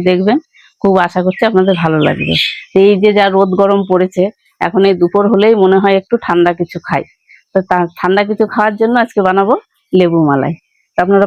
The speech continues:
প্রথম থেকে দেখতে থাকুন আমি কি করে বানাই। তো লেবু মালাই বানানোর জন্য সামান্য কিছু উপকরণ লাগবে, চিনি, লেবু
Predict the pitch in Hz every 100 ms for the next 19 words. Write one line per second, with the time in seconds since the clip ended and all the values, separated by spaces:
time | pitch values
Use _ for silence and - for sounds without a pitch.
0 | 196 190 202 196 214 185 185 - 196 196
1 | 247 349 - - - - - 196 196 185
2 | 190 185 175 156 147 156 _ _ _ _
3 | _ _ _ _ 214 214 214 226 220 226
4 | 220 202 202 214 202 220 226 339 - _
5 | - 175 185 220 220 214 208 220 214 214
6 | 214 214 208 202 214 392 - _ _ _
7 | 233 233 233 285 - _ _ _ _ _
8 | _ 190 196 196 208